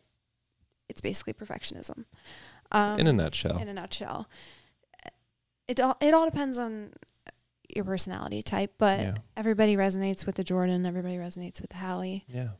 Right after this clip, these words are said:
Speaker 1: Um, but we all can come to a common place of finding fulfillment
Speaker 2: Mm-hmm.
Speaker 1: and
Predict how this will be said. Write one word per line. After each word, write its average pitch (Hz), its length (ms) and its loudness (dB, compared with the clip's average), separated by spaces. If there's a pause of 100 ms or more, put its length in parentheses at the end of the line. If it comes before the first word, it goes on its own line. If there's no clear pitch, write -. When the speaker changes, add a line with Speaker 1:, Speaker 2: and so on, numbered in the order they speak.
Speaker 1:
Um, 185 340 -4
but 190 340 0
we 208 180 -4
all 190 460 0 (800)
can 214 180 -8
come 196 380 -6
to 190 420 -2 (1400)
a 208 60 -10
common 190 360 -4
place 196 460 -2
of 185 300 -8 (420)
finding 190 460 -6
fulfillment 220 580 -6 (260)
Speaker 2:
Mm-hmm. 110 320 -2 (800)
Speaker 1:
and 196 560 -2